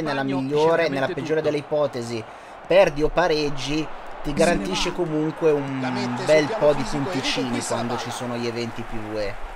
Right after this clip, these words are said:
Speaker 1: Il problema è appunto è che loro
Speaker 3: Sulla
Speaker 1: non,
Speaker 3: destra.
Speaker 1: non, cioè, loro non sbagliano
Speaker 3: Siamo ancora in
Speaker 1: praticamente
Speaker 3: attesa del
Speaker 1: nulla.
Speaker 3: primo gol. Primo
Speaker 1: Devi
Speaker 3: momento, zero a zero.
Speaker 1: recuperare palla perché hai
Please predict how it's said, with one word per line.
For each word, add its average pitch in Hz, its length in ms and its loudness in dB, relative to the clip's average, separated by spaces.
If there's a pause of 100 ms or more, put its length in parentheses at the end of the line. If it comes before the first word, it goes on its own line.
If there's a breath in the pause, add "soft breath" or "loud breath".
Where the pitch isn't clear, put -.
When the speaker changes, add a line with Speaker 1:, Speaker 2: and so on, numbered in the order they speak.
(580)
Speaker 1:
Il 135 100 -4
problema 180 420 4
è 139 80 0
appunto 151 460 2
è 117 40 -4
che 123 140 -4
loro 147 300 4
Speaker 3:
Sulla 139 80 2
Speaker 1:
non, 123 100 -2
Speaker 3:
destra. 113 340 -4
Speaker 1:
non, 107 440 -8
cioè, 110 240 -4
loro 135 240 2
non 113 140 -4
sbagliano 120 260 -4
Speaker 3:
Siamo 120 180 -4
ancora - 120 -6
in 113 140 -6
Speaker 1:
praticamente 117 340 -4
Speaker 3:
attesa 117 140 -2
del 127 120 -2
Speaker 1:
nulla. 107 260 -4
Speaker 3:
primo - 160 -4
gol. 151 160 -6 (100)
Primo 120 260 0
Speaker 1:
Devi 120 100 -2
Speaker 3:
momento, 120 240 -2
zero - 100 -10
a - 40 -12
zero. 185 160 -6
Speaker 1:
recuperare 156 460 4
palla 165 340 6
perché 135 360 0
hai 139 540 0